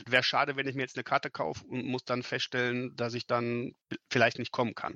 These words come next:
Es kann sein, dass wir noch Tageskarten zum Verkauf anbieten, ja, am Tag der Veranstaltung. Aber da wird's nur ein sehr kleines Kontingent geben.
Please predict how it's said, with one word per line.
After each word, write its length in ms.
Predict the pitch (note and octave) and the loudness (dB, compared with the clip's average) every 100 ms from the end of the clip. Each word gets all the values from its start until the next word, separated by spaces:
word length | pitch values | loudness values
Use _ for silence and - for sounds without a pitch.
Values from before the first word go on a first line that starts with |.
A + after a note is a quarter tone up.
| - | 0
Es 160 | C3 | 2
kann 220 | - F3 D3+ | 2 2 4
sein, 420 | D3+ F#3 A3 - | 4 4 0 -8
dass 300 | D3+ D3 D#3+ | -4 -4 -2
wir 280 | E3 D#3+ D#3+ C#3 | 0 0 0 0
noch 400 | C#3 D3+ - - | 0 -2 -6 0
Tageskarten 800 | C3 D3 C#3 - G2 - G2+ G#2+ - | 2 2 -6 -6 -4 -4 -6 -10 -6
zum 140 | B2 | -2
Verkauf 440 | A2+ G#2 A2 G2+ - | -2 0 0 -2 -4
anbieten, 520 | G2+ G2 - G2+ G#2+ | -6 -6 -8 -10 0
ja, 200 | A2+ D3 | 2 2
am 140 | - C3 | 2 -2
Tag 300 | - C3+ - | 2 0 2
der 120 | B2 | 0
Veranstaltung. 840 | - - C3+ - C#3 C#3 D#3+ F3 - | 2 2 2 2 2 2 0 -2 0
Aber 160 | A2+ B2 | 2 4
da 140 | C3+ | 2
wird's 200 | D3+ - | 0 -4
nur 100 | D3 | -2
ein 80 | C3+ | 0
sehr 180 | B2 C3+ | 4 2
kleines 420 | - C#3 C3+ B2+ | 2 0 0 -2
Kontingent 640 | - B2 - G#2+ A#2 D3 - | -4 -4 -2 -2 0 0 0
geben. 340 | F3 F3 F#3 | -2 -2 -4